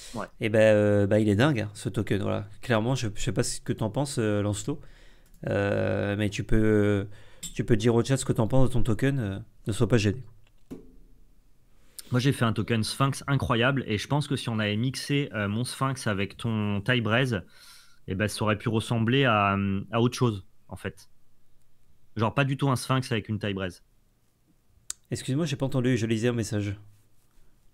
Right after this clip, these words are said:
Speaker 1: Non, non, je te dis juste que moi, j'avais dessiné un Sphinx qui était magnifique, euh, et que si
Speaker 2: Ouais.
Speaker 1: on avait allié mon Sphinx avec ta taille braise, ben, je sais pas si on les aurait reconnus.
Speaker 2: Bah attends, je l'ai, le Sphinx, là.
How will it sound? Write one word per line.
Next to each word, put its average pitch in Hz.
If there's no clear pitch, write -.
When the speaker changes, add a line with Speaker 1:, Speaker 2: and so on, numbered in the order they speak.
Speaker 1:
Non, 143
non, 160
je 175
te 143
dis 120
juste 151
que -
moi, 135
j'avais 139
dessiné 117
un 120
Sphinx 151
qui -
était 107
magnifique, 139
euh, 92
et 104
que 104
si 110
Speaker 2:
Ouais. 113
Speaker 1:
on 110
avait 107
allié 131
mon 135
Sphinx 143
avec 98
ta 110
taille 110
braise, 117
ben, 101
je 95
sais 110
pas 151
si -
on 139
les 127
aurait 120
reconnus. 107
Speaker 2:
Bah 110
attends, 143
je 113
l'ai, 117
le 113
Sphinx, 113
là. -